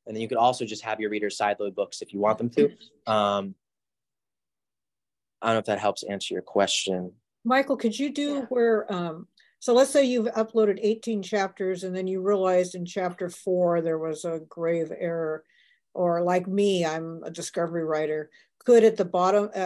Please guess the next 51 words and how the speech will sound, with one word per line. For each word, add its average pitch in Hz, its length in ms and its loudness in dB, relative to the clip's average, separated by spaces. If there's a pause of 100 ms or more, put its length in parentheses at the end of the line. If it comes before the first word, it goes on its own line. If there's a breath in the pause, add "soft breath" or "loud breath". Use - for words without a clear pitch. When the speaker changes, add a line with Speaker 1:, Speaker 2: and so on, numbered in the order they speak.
(120)
Speaker 2:
after 202 260 -6
the 180 220 0
eighteenth 226 520 0
chapter, 233 540 0
I 180 140 -4
could 180 160 -6
just 180 280 -10
put 185 440 4
revised 185 600 0
chapter 185 440 -4
four 196 600 -2 (580)
after 226 800 2 (180)
number 208 340 -2
eighteen? 226 680 0
I 180 120 -10
mean, 180 180 -6
I 180 80 -4
know 185 180 0
it'd 175 140 -2
be 180 160 -2
out 165 160 -2
of 156 180 -12
order, 180 560 0
but 170 420 -2
I 180 120 -4
could 180 180 2
Speaker 1:
You 202 80 6
Speaker 2:
make 185 80 4
Speaker 1:
could 247 120 6
Speaker 2:
it 214 80 0
Speaker 1:
even 196 260 4
put 180 200 6
it, 165 160 6 (100)
you 180 120 2
can 196 180 2
change 156 380 -4
the 123 140 -4
order 117 300 4
of 101 100 -4
chapters 90 500 -10
around. - 400 -16 (400)
Speaker 2:
Okay, 208 300 4
Speaker 1:
You 127 60 4
can. - 180 -2
Speaker 2:
so, 220 400 4
so 254 200 4
technically 277 540 0
you 220 220 0
could 269 400 -4
upload 196 420 -2
it 185 240 0